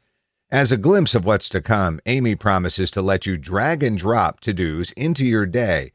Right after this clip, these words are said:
or turn links and screenshots into to-dos. With Amy's Alfred-like app, you can create an event and invite people in a different time zone, all while other apps are still loading, says the young company.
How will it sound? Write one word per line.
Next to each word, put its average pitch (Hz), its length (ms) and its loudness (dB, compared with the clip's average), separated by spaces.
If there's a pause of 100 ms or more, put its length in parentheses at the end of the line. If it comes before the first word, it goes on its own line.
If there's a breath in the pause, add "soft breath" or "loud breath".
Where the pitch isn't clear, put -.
(180)
or 107 420 0
turn 120 340 0
links 151 380 0
and 107 140 0
screenshots 101 760 0
into 165 340 2
to-dos. 76 680 -4 (420)
With 135 180 4
Amy's 214 600 2
Alfred-like 104 680 2
app, 101 360 0 (160)
you 120 160 2
can 110 180 0
create 104 400 0
an 90 120 0
event 95 440 -2
and 95 140 -2
invite 107 400 -2
people 110 380 0
in 95 120 -4
a 92 80 2
different 95 460 0
time 143 340 0
zone, 76 400 -2 (220 soft breath)
all 139 280 2
while 104 360 2
other 175 280 2
apps 78 360 0
are 117 80 2
still 95 260 -2
loading, 110 560 0
says 82 320 -2
the 82 100 -6
young 78 280 -2
company. 71 480 -6